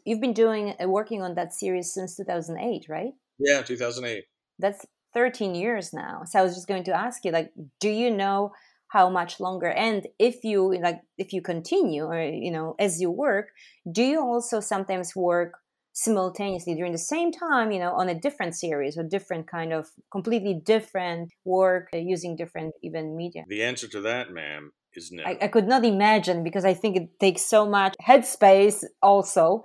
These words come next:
Speaker 1: Isn't that like acting a little bit, that you get into that character when you work on that piece?
Speaker 2: Well, it's interesting you say that, because I'm, uh, I'm certainly not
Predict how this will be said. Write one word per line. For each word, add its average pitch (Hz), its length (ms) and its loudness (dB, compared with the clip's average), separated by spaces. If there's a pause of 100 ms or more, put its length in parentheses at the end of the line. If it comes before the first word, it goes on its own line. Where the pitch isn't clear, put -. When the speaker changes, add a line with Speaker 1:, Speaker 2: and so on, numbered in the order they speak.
(120)
Speaker 1:
Isn't 220 240 0
that 226 320 8
like 196 320 2
acting 254 480 0
a 254 80 2
little 254 240 0
bit, 277 320 -2
that 196 220 -2
you 190 80 -4
get 190 200 4
into 180 220 -4
that 175 240 2
character 220 580 -2
when 190 200 2
you 180 100 -2
work 185 360 -4
on 190 100 -8
that - 220 -6
piece? 269 420 -10 (140)
Speaker 2:
Well, 175 320 -2
it's 156 180 -4
interesting 160 400 -4
you 113 80 -6
say 123 320 -2
that, 82 280 -4
because 95 340 -8
I'm, 98 420 -8
uh, - 20 -8
I'm 90 360 -8
certainly 98 540 -10
not 90 420 -10